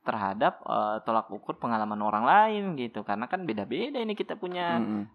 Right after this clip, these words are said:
Speaker 1: imunitas terhadap masalah gitu.
Speaker 2: Hmm.
Speaker 1: Jadi lep-, yang paling benar untuk dilakukan ya sebetulnya adalah jangan, jangan mendapat dibandingkan, jangan bilang, "Masih mending itu kau, lebih parah sih masalahku,"
Speaker 2: Iya,
Speaker 1: gitu.
Speaker 2: iya, iya,
Speaker 1: Kadang
Speaker 2: sering,
Speaker 1: tapi,
Speaker 2: sering.
Speaker 1: tapi kan orang melakukan itu,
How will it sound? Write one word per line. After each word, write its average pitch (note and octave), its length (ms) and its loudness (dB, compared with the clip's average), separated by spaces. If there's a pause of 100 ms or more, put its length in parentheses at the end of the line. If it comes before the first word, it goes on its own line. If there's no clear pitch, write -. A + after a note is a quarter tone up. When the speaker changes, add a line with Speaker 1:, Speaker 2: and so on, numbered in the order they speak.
Speaker 1:
imunitas D#3+ 640 2
terhadap D3 400 -2
masalah D3 720 4
gitu. A2 180 -2 (320)
Speaker 2:
Hmm. G2+ 100 -8
Speaker 1:
Jadi D3+ 300 -4
lep-, E3 180 2
yang B2 140 2
paling A#2+ 300 4
benar C#3+ 260 4
untuk A3 220 4
dilakukan B2+ 340 2
ya C#3+ 140 -2 (160)
sebetulnya A#2 560 -4
adalah G#2+ 320 -2 (320)
jangan, G#2 640 0 (560)
jangan A2 260 0
mendapat G#2 320 0
dibandingkan, C3+ 540 2
jangan A2+ 260 6
bilang, A2 280 4 (440)
"Masih B2+ 220 -4
mending C#3+ 320 0
itu D3 100 -4
kau, A#3 320 12
lebih B2+ 220 4
parah G#2 260 4
sih A#2+ 140 -2
masalahku," D#3 640 10
Speaker 2:
Iya, B2 400 12
Speaker 1:
gitu. B2+ 80 10
Speaker 2:
iya, C3 180 12
iya, B2+ 160 6
Speaker 1:
Kadang F#3 300 10
Speaker 2:
sering, - 20 -
Speaker 1:
tapi, F#3+ 140 4
Speaker 2:
sering. F3+ 160 2
Speaker 1:
tapi G3 140 8
kan A3+ 120 6
orang G3+ 220 8
melakukan D#3 360 4
itu, C#3 200 -4